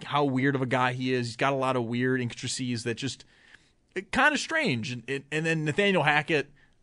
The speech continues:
you kind of knew why they hired him. It was not to get Russell Wilson. It was to get Aaron <laughs> Rodgers,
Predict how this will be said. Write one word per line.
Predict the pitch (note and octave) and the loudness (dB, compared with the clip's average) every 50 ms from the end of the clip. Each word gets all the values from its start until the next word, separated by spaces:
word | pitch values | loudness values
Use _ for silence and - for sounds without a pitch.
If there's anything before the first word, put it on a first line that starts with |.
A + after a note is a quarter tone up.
| _ _ | _ _
you | C#3 D#3 F#3 | -4 -4 -4
kind | E3 - - F#3+ F#3 F#3+ F#3 | -2 -2 2 2 4 4 6
of | F3 | 6
knew | E3+ E3+ E3+ | 6 6 8
why | D#3+ D3 C#3+ | 8 6 6
they | B2+ C3 C3 C3+ | 6 6 4 4
hired | C#3 D3+ D3 D3+ D3+ D3 | 4 4 4 4 4 2
him. | C#3+ C#3+ B2+ | 2 0 0
It | A2+ | -2
was | A2 A#2 | -2 0
not | C3+ C3 B2+ | 2 2 2
to | B2 C3+ | 0 -2
get | C3 C3 | -2 0
Russell | B2+ C3 B2 - - A#2 | 2 2 2 2 0 0
Wilson. | A2 A#2 A#2+ - - C#3 | 2 2 2 0 -2 -4
It | A#2+ | -4
was | A#2+ - | -4 -6
to | - B2 | -2 0
get | B2 C3+ - | 0 0 2
Aaron | C3+ B2+ B2 C#3+ C#3 | 2 0 2 2 4
<laughs> | |
Rodgers, | C3 B2 C3 B2+ - C3+ C#3+ C#3 C#3+ C#3 - | 4 4 4 2 2 2 2 2 2 0 -2